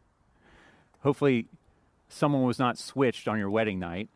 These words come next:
okay? But at the same time, like, there should be a sense in which we say, "Wow, there is some crazy, messed up stuff going on here,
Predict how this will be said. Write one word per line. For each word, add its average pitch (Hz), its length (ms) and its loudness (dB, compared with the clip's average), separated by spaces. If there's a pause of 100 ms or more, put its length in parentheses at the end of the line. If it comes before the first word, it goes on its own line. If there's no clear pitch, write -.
(1300)
okay? 107 360 -4 (2500)
But 135 120 0
at 156 120 4
the 156 80 -2
same 190 320 2
time, 143 380 0
like, 131 340 -2
there 147 160 2
should 143 160 -8
be 160 120 4
a 156 60 4
sense 165 300 -4
in 165 60 -2
which 151 160 -2
we 143 60 -2
say, 135 220 0
"Wow, 147 340 -4
there 156 180 0
is 139 80 -2
some 131 200 -2
crazy, 151 680 0
messed 147 320 -2
up 131 100 0
stuff 156 300 -2
going 135 220 0
on 147 200 0
here, 123 280 -2